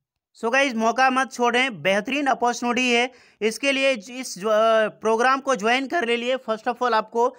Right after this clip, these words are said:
डिस्क्रिप्शन में जाना होगा, मेरे डिस्क्रिप्शन में लिंक दिया गया है। और डिटेल्स जानने के लिए इनके फ्री डेमो सेशंस को आप बुक कर सकते हैं, जो कि बिल्कुल फ्री है। इसके लिए चार्ज नहीं लगने वाला है, आप आराम से डेमो सेशंस को बुक करें।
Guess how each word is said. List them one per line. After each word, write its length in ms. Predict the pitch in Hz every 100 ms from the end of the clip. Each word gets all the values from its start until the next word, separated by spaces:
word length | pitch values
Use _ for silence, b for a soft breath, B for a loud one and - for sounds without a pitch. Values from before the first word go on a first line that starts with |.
| B B 156
डिस्क्रिप्शन 520 | 208 233 262 233 262
में 140 | 262
जाना 200 | 233 233
होगा, 220 | 233 233
मेरे 260 | 247 220 240
डिस्क्रिप्शन 440 | 220 214 226 -
में 120 | 240 233
लिंक 320 | 202 226 220
दिया 280 | 190 208 214
गया 200 | 214 196
है। 320 | 196 262 _ _
और 160 | 214 262
डिटेल्स 360 | 247 269 285
जानने 380 | 190 226 240 269
के 180 | 240 254
लिए 260 | 240 220 202
इनके 280 | 220 269
फ्री 460 | 254 - 269 294 311
डेमो 400 | 240 240 240 277
सेशंस 360 | 277 220 247 -
को 100 | 233
आप 120 | 220
बुक 340 | 170 190 226
कर 140 | 226 208
सकते 300 | 208 - 170
हैं, 140 | - b b -
जो 100 | 214
कि 120 | 269
बिल्कुल 400 | 247 262 277 294
फ्री 260 | - 262 247
है। 180 | 208 180
इसके 260 | 185 254
लिए 300 | 254 254 262 262 B B
चार्ज 340 | - 214 247 254
नहीं 340 | 233 233 269
लगने 260 | 247 226 240
वाला 240 | 220 214
है, 180 | 220 240
आप 240 | 208 202
आराम 240 | 208 226 247
से 180 | 247
डेमो 340 | 226 196 208 233
सेशंस 340 | 233 214 226
को 120 | 240
बुक 240 | 208 196 190
करें। 220 | 196 208